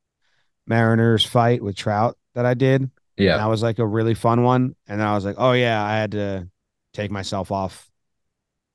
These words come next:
Speaker 1: uh, every other show and meeting for a day. Took me
Speaker 2: Yeah.
Speaker 1: twenty-two hours."
Speaker 2: <laughs> Right.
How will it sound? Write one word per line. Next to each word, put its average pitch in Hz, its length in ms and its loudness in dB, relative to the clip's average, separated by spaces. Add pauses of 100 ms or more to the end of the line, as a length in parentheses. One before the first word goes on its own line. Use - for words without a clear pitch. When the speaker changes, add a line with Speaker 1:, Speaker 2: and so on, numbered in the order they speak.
(100)
Speaker 1:
uh, 90 280 -8
every 98 240 -6
other 92 360 -10 (160)
show 101 320 -8
and 95 100 -8
meeting 92 380 -8
for 95 160 -10
a 90 40 -12
day. 85 340 -12 (180)
Took - 180 -14
me 98 100 0
Speaker 2:
Yeah. 87 100 2
Speaker 1:
twenty-two 90 320 -10
hours." 82 460 -14 (120)
Speaker 2:
<laughs> - 120 -20
Right. - 400 -6